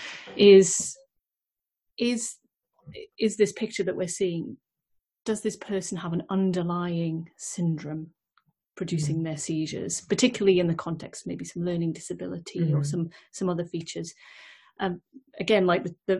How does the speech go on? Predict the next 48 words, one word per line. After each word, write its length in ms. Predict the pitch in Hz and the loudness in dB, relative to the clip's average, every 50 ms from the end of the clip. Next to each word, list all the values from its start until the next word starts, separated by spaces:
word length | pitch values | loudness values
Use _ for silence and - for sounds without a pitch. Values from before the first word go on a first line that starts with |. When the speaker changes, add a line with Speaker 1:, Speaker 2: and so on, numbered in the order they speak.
| - 190 | 0 -2
Speaker 1:
the 40 | 190 | -2
vanilla 460 | 170 196 185 185 185 170 175 170 165 170 | 0 0 2 2 2 2 0 0 -2 -4
temporal 360 | - 190 175 - - 175 175 | -4 -6 -6 -4 -4 -2 0
lobe 200 | 180 180 175 175 | 2 0 0 -2
seizures, 440 | - - 180 175 170 170 165 165 - | -4 -4 -4 -4 -4 -4 -8 -8 -6
the 80 | 175 | -4
one 160 | 180 185 170 | -2 -2 -2
that's 160 | 160 165 - - | -4 -4 -6 -8
always 240 | 170 165 165 - | -6 -6 -6 -6
mentioned 340 | 175 175 165 165 - 180 170 | -8 -8 -8 -8 -8 -10 -10
is 100 | - 170 | -10 -12
juvenile 380 | - - 170 165 175 165 165 160 | -10 -10 -10 -8 -6 -6 -6 -6
myoclonic 500 | 160 151 147 156 - - 175 170 170 - | -6 -8 -10 -12 -10 -8 -8 -8 -6 -8
epilepsy. 460 | 165 165 - 175 - - - 180 151 | -10 -12 -12 -16 -16 -10 -6 -4 -4
That's 160 | 151 143 143 | -2 -4 -2
Speaker 2:
Yeah. 60 | - | -2
Speaker 1:
the 60 | 196 180 | 0 0
one 120 | 180 175 | 0 0
that 100 | 165 - | -2 -4
everybody 480 | 160 175 170 - 175 160 160 156 165 - _ - | -6 -8 -8 -8 -8 -10 -10 -12 -14 -16 _ -20
s-, 160 | - - - - | -20 -16 -10 -8
knows 380 | 185 185 185 185 190 180 175 | -2 0 2 2 2 0 0
and 100 | 175 147 | -2 -4
feels 180 | - - 165 - | -4 -6 -8 -8
comfortable 420 | - - - 147 143 139 135 185 | -4 -2 0 0 0 0 0 0
Speaker 2:
Mm. 80 | 175 180 | 0 0
Speaker 1:
with. 120 | 175 170 - _ - - _ _ _ _ - | -2 -4 -10 _ -20 -20 _ _ _ _ -4
Obviously, 460 | 214 180 214 190 170 - - 180 175 | 0 0 0 0 0 0 -2 -2 0
there's 220 | 170 175 165 165 | 0 -2 -2 -4
a, 160 | 165 165 - - | -8 -10 -12 -14
a 60 | - | -16
huge 920 | 170 - - - - 240 233 233 220 208 202 190 175 170 - - - - - _ _ _ | -18 -16 -16 -6 -2 2 4 4 4 4 2 0 -2 -2 -4 -4 -4 -8 -12 _ _ _
world 500 | - 180 170 175 185 190 185 185 180 175 | -6 -2 0 2 4 6 6 6 4 4
of 100 | 175 170 - | 2 -4 -4
other 360 | - 185 170 175 170 - 165 | -4 -4 -2 -2 -4 -4 -6
syndromes 640 | 170 - - 202 185 180 175 175 - 170 170 156 - - | -10 -10 -8 -6 -6 -4 -6 -6 -6 -6 -6 -6 -6 -8
that 160 | 165 - - _ _ _ _ _ _ _ _ _ _ _ _ _ _ _ _ _ | -8 -8 -10 _ _ _ _ _ _ _ _ _ _ _ _ _ _ _ _ _
people 300 | - - 190 - - 170 165 160 160 | -12 -10 -10 -8 -8 -8 -6 -6 -8
like 180 | 160 160 - | -10 -10 -8
you 160 | - 175 170 165 | -6 -6 -4 -4
are 60 | 160 170 160 | -4 -4 -6
diagnosing 540 | 165 156 151 - 170 165 165 - 165 165 165 | -6 -8 -6 -6 -6 -4 -4 -4 -4 -4 -4
every 180 | 165 - 175 | -4 -6 -6
day 140 | 156 147 143 | -4 -2 -2
or 80 | 160 170 | 0 0
Speaker 2:
Mm. 40 | |
Speaker 1:
looking 320 | 180 175 175 - 185 175 170 | -2 -2 -2 -4 -4 -6 -6
for. 380 | 170 - - 180 - - - | -8 -12 -14 -12 -12 -12 -14